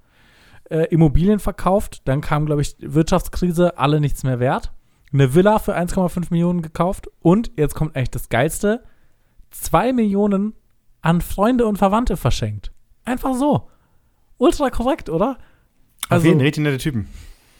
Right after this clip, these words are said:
Speaker 1: Richtig, richtig nette, äh, Typen. Es sind Achim und Petra, zwei richtige Allmann-Namen. <laughs> Ähm, Achim war, glaub ich, Schreiner vorher. Ich weiß nicht, was Petra vorher gemacht haben. Ähm, und seitdem haben sie dann versucht, ein bisschen ihren Traum zu leben. Das ist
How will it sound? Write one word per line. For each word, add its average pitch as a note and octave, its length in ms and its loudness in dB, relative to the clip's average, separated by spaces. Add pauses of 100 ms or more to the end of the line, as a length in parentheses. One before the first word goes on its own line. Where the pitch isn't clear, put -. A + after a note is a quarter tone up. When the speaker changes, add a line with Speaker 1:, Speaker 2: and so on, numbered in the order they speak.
(280)
Speaker 1:
Richtig, F#3+ 480 -4
richtig F3 360 -2
nette, D3+ 380 -4
äh, C#3+ 200 -6
Typen. C3+ 400 -8 (220)
Es A#2 100 -2
sind F3 240 -2
Achim F#3+ 300 0
und E3+ 100 0
Petra, F#3 600 0 (120)
zwei D#3+ 240 0
richtige E3+ 400 0
Allmann-Namen. E3 760 2
<laughs> - 40 -6 (540)
Ähm, D3+ 200 0
Achim D#3+ 260 0
war, E3 120 2
glaub D#3+ 140 2
ich, F3+ 120 -2
Schreiner E3+ 380 0
vorher. F3 360 0
Ich D#3+ 80 -4
weiß E3 140 0
nicht, E3+ 160 -2
was D#3 100 -6
Petra D3+ 300 -2
vorher A#2+ 180 -6
gemacht A2+ 340 -10
haben. C3 200 -10 (480)
Ähm, D3+ 340 -4
und D3 120 -2
seitdem E3+ 400 4
haben D#3 180 0
sie D3 80 -2
dann D3 160 0
versucht, D#3 400 -2
ein C#3+ 60 -2
bisschen D3 280 0
ihren C3 180 -8
Traum B2 460 0 (120)
zu - 160 -6
leben. A2 360 -6 (240)
Das E3 340 0 (100)
ist D3+ 200 -4